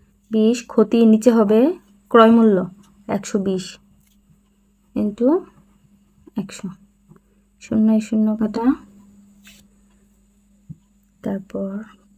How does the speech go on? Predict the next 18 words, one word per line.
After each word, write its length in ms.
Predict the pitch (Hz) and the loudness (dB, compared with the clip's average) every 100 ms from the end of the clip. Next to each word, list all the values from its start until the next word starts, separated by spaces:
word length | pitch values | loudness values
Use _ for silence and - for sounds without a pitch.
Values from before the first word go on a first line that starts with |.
| _ | _
পাঁচ, 180 | 208 202 202 - | -6 -6 -8 -8
উম, 220 | 208 202 202 - | -4 -2 -4 -4
এই 60 | 220 220 | -6 -4
শূন্য, 200 | 214 214 214 | -4 -2 -4
এই 40 | 214 | -4
শূন্য 180 | 214 208 | -4 -4
কাটা, 280 | 208 208 220 254 - - - - _ - | -8 -8 -6 -6 -8 -20 -20 -20 _ -14
দুই, 120 | - 202 202 | -8 -6 -6
দুই, 140 | 214 233 262 - | -2 -2 -2 -6
ছয় 220 | 220 196 | -4 -2
দুগুণে 360 | 190 202 208 214 226 202 | -2 -4 -2 -2 0 2
বারো, 300 | 185 190 190 202 | 2 2 0 -2
ছয় 200 | - 208 202 | 4 4 4
দা-, 220 | 214 - 202 | 2 0 -4
ছয় 180 | - 202 202 | 0 0 2
দিয়ে 120 | 226 | 0
একশোকে 280 | 214 220 214 | 0 -4 -4
ভাগ 100 | 208 | -4